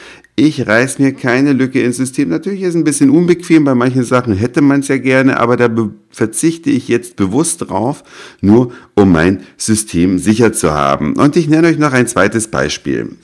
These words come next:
Ich bin seit Jahr und Tag, nicht ganz, aber schon sehr lange bei der Deutschen Telekom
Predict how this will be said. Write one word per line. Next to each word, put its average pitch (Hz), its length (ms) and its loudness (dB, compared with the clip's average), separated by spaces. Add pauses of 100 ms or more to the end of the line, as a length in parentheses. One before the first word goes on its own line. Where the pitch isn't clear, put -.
(120)
Ich 113 180 -4
bin 127 160 4
seit 110 260 0
Jahr 98 240 2
und 101 140 -2
Tag, 101 300 -2
nicht 95 320 -4
ganz, 107 280 0
aber 95 200 2
schon 90 200 0
sehr 76 160 0
lange 98 240 4
bei 92 140 0
der 80 140 0
Deutschen 71 340 -4
Telekom 139 460 2